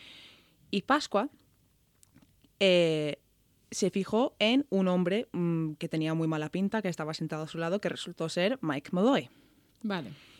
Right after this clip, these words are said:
Speaker 1: Y todos sabían que venía todos los días este hombre y que acababa borrachísimo todos los días. O sea, nadie sabía mucho de él. Parecía, o sea, no tenía amigos, no tenía familia. Mm, lo único que hacía en la vida era cambiar tareas por alcohol, básicamente.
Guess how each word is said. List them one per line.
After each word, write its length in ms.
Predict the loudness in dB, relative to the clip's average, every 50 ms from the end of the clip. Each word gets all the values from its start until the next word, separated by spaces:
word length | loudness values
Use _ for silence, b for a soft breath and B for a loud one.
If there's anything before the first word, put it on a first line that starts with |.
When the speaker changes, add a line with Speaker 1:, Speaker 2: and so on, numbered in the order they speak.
| B _
Speaker 1:
Y 100 | -4 0
todos 240 | 2 4 4 4 4
sabían 280 | 4 2 2 4 4 2
que 100 | 2 0
venía 240 | 0 0 0 0 -2
todos 300 | -2 -2 -2 -2 -2 -4
los 120 | -6 -4
días 200 | -4 -4 -4 -4
este 240 | -6 -4 -2 0 0
hombre 200 | 2 2 2 0
y 40 | 0
que 60 | -2
acababa 340 | -6 -6 -4 -2 -2 0 0
borrachísimo 680 | -2 -2 -4 -6 -6 -6 -8 -6 -4 -2 -2 -2 -2 -4
todos 340 | _ -4 -2 -2 -2 -4
los 140 | -6 -6 -4
días. 420 | -2 0 2 2 4 2 2 0 -4
O 40 |
sea, 260 | -6 -8 -10 -10 -12 -8
nadie 300 | -4 -2 -2 0 0 0
sabía 340 | 0 0 -2 -2 0 2 2
mucho 280 | 2 2 2 0 0 -2
de 80 | -2
él. 140 | -2 -2 -4 -6 -10 -8 -4
Parecía, 680 | -2 -2 -2 0 0 0 0 2 2 2 4 2 2 2 0
o 60 | -2
sea, 160 | -2 0 0
no 100 | 0 0
tenía 220 | 2 2 2 2
amigos, 420 | 2 2 2 2 2 0 0 0 -2
no 60 | -4
tenía 240 | -2 -2 -2 -2 -2
familia. 580 | -2 0 2 4 4 4 4 4 2 2 0 B B B B B B B B B B B B B B B B B _ _
Mm, 220 | 2 4 4 4 2
lo 140 | 4 4 4
único 260 | 4 4 4 4 2
que 80 | 2 2
hacía 200 | 2 2 0 0
en 60 | 2
la 60 | 2
vida 220 | 2 2 2 2 2
era 140 | 2 2 2
cambiar 360 | 2 2 2 2 2 0 0
tareas 640 | -2 -2 -2 0 0 0 0 -2 -4 -6 -8 -10 -12 _ -6 0
por 160 | 2 2 2
alcohol, 380 | 2 0 -2 -2 -4 -4 -4 -10 _ _
básicamente. 680 | -6 -6 -4 -4 -4 -4 -4 -4 -4 -6 -8 -12 -20